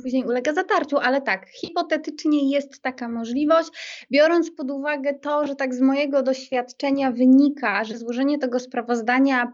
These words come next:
polega de facto na zł-, na wpisaniu dwóch cyferek jeden, wpisaniu imienia, nazwiska, adresu mailowego, numeru telefonu i kliknięciu wyślij,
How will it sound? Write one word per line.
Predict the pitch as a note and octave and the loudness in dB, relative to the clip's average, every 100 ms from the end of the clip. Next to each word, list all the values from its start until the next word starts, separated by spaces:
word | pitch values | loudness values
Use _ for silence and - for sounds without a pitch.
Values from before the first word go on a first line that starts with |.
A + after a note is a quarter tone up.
| - | -8
polega | A#3 A#3+ C4+ B3+ | -2 0 2 0
de | A3+ A#3 | -2 -6
facto | - C4 C4 A#3+ | -6 -6 -6 -10
na | A#3 | -10
zł-, | A3+ A3+ - | -10 -12 -8
na | A3 A3+ A3+ | -6 -2 -4
wpisaniu | A3+ A#3 A#3+ B3+ A#3+ | -6 -10 -6 -4 -4
dwóch | A3 A3 C4 | -6 -4 -4
cyferek | C4 A#3 A#3+ A#3 A3+ A3 - | -4 -8 -2 0 0 -2 -2
jeden, | A3+ A3+ G3+ A#3 C#4+ D#4 - - _ | 0 2 2 2 2 0 -4 -20 _
wpisaniu | - B3 B3+ B3 B3 | -10 -6 -4 -2 -2
imienia, | A3 A#3+ B3 B3+ A#3 | -2 -2 2 2 0
nazwiska, | A3+ A3+ G#3+ A3 B3 B3+ C4 A#3+ A3 A3 G#3+ | -2 -6 -8 -4 -4 -4 -4 -2 0 2 0
adresu | - A3 B3+ C4 B3+ | -2 -2 -4 -2 -4
mailowego, | A#3+ A#3 A3 A#3 A3+ | -2 -2 -2 -2 -2
numeru | A3+ A3+ A#3+ A#3+ | -4 -6 -4 -4
telefonu | A#3+ A3 G#3+ G#3+ B3 B3 A#3 | -2 -2 -2 -2 -2 0 0
i | - A3 | -2 -6
kliknięciu | - G#3+ B3+ A#3+ A#3+ G#3 | -8 -4 0 0 0 -2
wyślij, | G#3 A#3 - - A3+ D#4+ | 2 0 0 -4 0 0